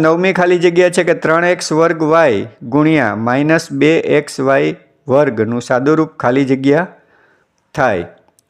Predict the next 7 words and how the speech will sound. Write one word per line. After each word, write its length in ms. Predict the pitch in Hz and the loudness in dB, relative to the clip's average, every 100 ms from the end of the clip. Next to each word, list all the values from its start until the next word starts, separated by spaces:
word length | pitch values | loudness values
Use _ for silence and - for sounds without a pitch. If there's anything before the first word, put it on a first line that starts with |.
| _ _ _ _ _ _ _ _ _ _ _ _ _ _ | _ _ _ _ _ _ _ _ _ _ _ _ _ _
એક 240 | 160 170 - | 0 0 0
પદીનો 380 | 165 165 165 170 - | 0 2 2 4 2
એક 140 | 170 170 | 0 0
પદી 260 | 160 160 156 | 0 2 2
સાથે 220 | 147 147 139 | 0 0 0
ગુણાકાર 400 | 139 139 131 123 117 | 0 0 0 -2 -2
છે 120 | 120 | -2